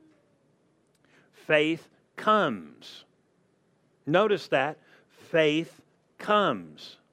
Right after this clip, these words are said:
That if, if I come to church or you came to church, that means you were somewhere and then you, uh, are somewhere now, or you would be in the same place.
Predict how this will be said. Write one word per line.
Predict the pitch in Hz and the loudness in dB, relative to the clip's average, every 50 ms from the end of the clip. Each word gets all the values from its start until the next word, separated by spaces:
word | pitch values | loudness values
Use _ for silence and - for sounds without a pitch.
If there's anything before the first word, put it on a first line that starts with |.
| _ _ _ _ _ _ _ _ | _ _ _ _ _ _ _ _
That | 117 147 165 185 185 170 - - _ _ - | 0 2 2 2 0 -2 -8 -14 _ _ -8
if, | - 160 170 156 - - _ _ _ | -2 -2 -2 -2 -4 -12 _ _ _
if | - 165 160 - | -4 -4 0 2
I | 160 170 208 226 214 | 2 2 2 2 -2
come | 160 - - - 196 202 202 196 190 185 175 160 151 - _ _ _ _ _ | -4 -10 -8 -4 -2 -2 0 -2 -2 -4 -4 -6 -8 -12 _ _ _ _ _
to | - 160 | -10 -10
church | - - - - - 208 196 170 170 165 - - 135 | -10 -10 -12 -4 0 2 2 2 0 -2 -8 -8 -6
or | 123 123 | -6 -6
you | 123 131 143 175 202 202 185 - - | -6 -6 -4 -2 -2 -2 -2 -4 -8
came | - - 185 180 196 220 233 226 208 185 151 | -10 -4 -4 -4 -2 -2 -4 -4 -4 -4 -4
to | 143 139 | -6 -10
church, | - - 156 143 147 143 - - | -10 -6 -4 -4 -4 -4 -2 0
that | 180 175 170 - | 2 2 2 0
means | 160 180 175 175 170 127 117 | -4 -6 -4 -4 -4 -6 -4
you | 135 165 165 156 | -4 -2 0 0
were | 147 165 190 214 226 | 2 4 4 2 2
somewhere | 214 - - 160 156 151 143 143 139 139 139 143 156 151 - - - - - _ _ | 0 -6 -6 -2 -2 -2 0 0 0 2 2 2 0 -2 -6 -14 -20 -20 -20 _ _
and | 160 160 156 160 156 147 143 | -2 0 0 0 0 -2 0
then | 139 156 160 160 160 160 | 0 0 0 0 0 -2
you, | 143 135 151 156 156 151 147 143 - - _ - _ - | -4 -2 0 2 2 2 2 0 -4 -14 _ -20 _ -8
uh, | 143 143 139 - | -4 -4 -4 -2
are | - 156 170 196 214 202 175 | 2 4 6 6 6 4 2
somewhere | 147 - - 170 160 156 151 151 151 147 156 | -2 -6 -6 -4 -2 0 0 2 2 0 0
now, | 165 202 220 165 95 78 - _ _ _ _ _ _ _ _ _ _ _ _ _ _ _ _ | 0 0 -2 -2 -4 -6 -12 _ _ _ _ _ _ _ _ _ _ _ _ _ _ _ _
or | 175 175 170 165 156 | 4 6 6 6 4
you | 151 151 160 | 2 0 2
would | 156 151 135 | 2 2 2
be | 143 143 143 | 0 -2 -2
in | 139 135 | -2 -4
the | 127 | -6
same | 120 - - 147 131 131 131 | -8 -8 -6 -6 -4 -4 -6
place. | 127 190 220 214 170 120 - | -4 -2 0 0 0 0 -4